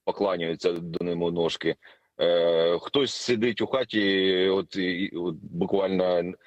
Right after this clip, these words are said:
недавно, е, у приватному секторі йдуть бої.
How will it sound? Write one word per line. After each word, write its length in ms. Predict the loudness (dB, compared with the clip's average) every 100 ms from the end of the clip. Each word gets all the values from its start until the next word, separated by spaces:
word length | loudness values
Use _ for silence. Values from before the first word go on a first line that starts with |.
| -10 -2
недавно, 720 | 0 0 0 -2 -2 -2 -2 _ _ _ _ _ -4
е, 260 | -2 0
у 380 | 0 0 0 -2
приватному 540 | 0 0 0 -2 -4 -4
секторі 460 | -2 -2 -2 -4
йдуть 260 | -2 -4 -6
бої. 600 | -12 -2 0 0 -2